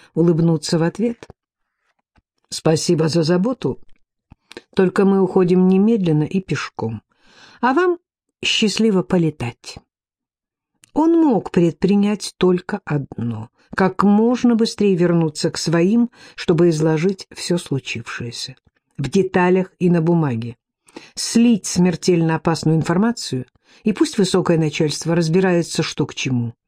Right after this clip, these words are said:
То самое начальство, которое заслало их сюда. "Ты что, капитан, головкой поехал? Ночью под огнём,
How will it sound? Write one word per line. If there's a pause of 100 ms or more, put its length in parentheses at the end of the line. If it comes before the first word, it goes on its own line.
(380)
То
самое
начальство,
которое
заслало
их
сюда. (1300)
"Ты
что,
капитан, (580)
головкой
поехал? (920)
Ночью
под
огнём,